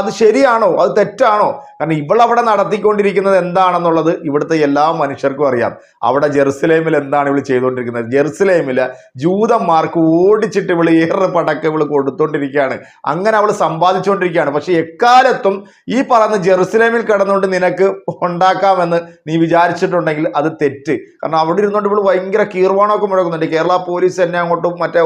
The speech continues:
ഒലത്തിക്കളയും എന്ന രീതിയിലൊക്കെ. നിന്നെ ഒലത്താൻ പറ്റിയിട്ടുള്ള ഒരുപാട് ആൾക്കാർ നമ്മുടെ നാട്ടിലുണ്ട്. കാരണം നിന്നെക്കാട്ടിലൊക്കെ അപ്പുറത്തെ വരെ ഒതുക്കി പൂട്ടിയിട്ടുള്ള ഒരു നാടാണ്, അല്ലെങ്കിൽ ഒതുക്കി പൂട്ടിയിട്ടുള്ള ഒരു സമൂഹമാണ് കേരളത്തിലെ മലയാളികൾ എന്നുള്ള ബോധം നിനക്കുണ്ടാകുന്ന ഒരു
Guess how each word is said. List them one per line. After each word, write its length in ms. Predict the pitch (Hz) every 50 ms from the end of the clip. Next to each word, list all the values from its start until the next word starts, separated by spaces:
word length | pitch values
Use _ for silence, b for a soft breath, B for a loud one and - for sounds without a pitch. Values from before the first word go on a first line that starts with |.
| 170 160
ഒലത്തിക്കളയും 600 | 165 160 165 160 196 190 175 170 165 165 165 165 165 B B B - 160
എന്ന 100 | 170 185 180 170
രീതിയിലൊക്കെ. 420 | 165 160 156 147 135 110 127 113 - B B B B - 131
നിന്നെ 260 | 143 151 160 175 196 196 185
ഒലത്താൻ 360 | 170 165 165 - 180 180 180 180
പറ്റിയിട്ടുള്ള 420 | 175 170 - 175 165 175 170 175 170 175
ഒരുപാട് 320 | 160 156 156 160 165 165 160 151
ആൾക്കാർ 320 | 147 147 135 151 156 156 160 151
നമ്മുടെ 200 | 143 143 147 143 143 131
നാട്ടിലുണ്ട്. 420 | 139 139 139 135 151 151 143 143
കാരണം 220 | 139 139 143 139 139
നിന്നെക്കാട്ടിലൊക്കെ 720 | 135 139 143 160 170 165 185 180 175 170 175 170 170 175 156 143
അപ്പുറത്തെ 420 | - - - 185 190 185 170 196 190
വരെ 140 | 175 165 160 151 B B B B _ - 151
ഒതുക്കി 320 | 160 156 175 160 185 202 170 165
പൂട്ടിയിട്ടുള്ള 480 | 175 175 170 175 190 175 180 180 180 170 170
ഒരു 120 | 180 185 185 180 - - _ _ 165 151
നാടാണ്, 540 | 147 151 156 165 185 202 208 190 175 170 175 170
അല്ലെങ്കിൽ 220 | 160 156 151 165 156 147
ഒതുക്കി 280 | 143 147 151 147 190 185 -
പൂട്ടിയിട്ടുള്ള 440 | 156 165 165 170 165 170 175 165 156 135 B B B B _ 139
ഒരു 100 | 147 160 160 - 160
സമൂഹമാണ് 600 | 147 143 160 165 156 147 180 175 165 160 156 151 147 - 147
കേരളത്തിലെ 540 | 143 139 143 147 156 151 147 156 156 151 147 143 139 131
മലയാളികൾ 560 | 131 131 135 139 147 151 156 160 165 160 160 156 147
എന്നുള്ള 260 | 147 147 147 147 147 143 143 131 135 143
ബോധം 360 | 156 180 196 185 202 - - - B B B B B 135
നിനക്കുണ്ടാകുന്ന 760 | 147 170 175 170 175 185 185 180 190 202 220 220 220 220 220 226
ഒരു 80 | 220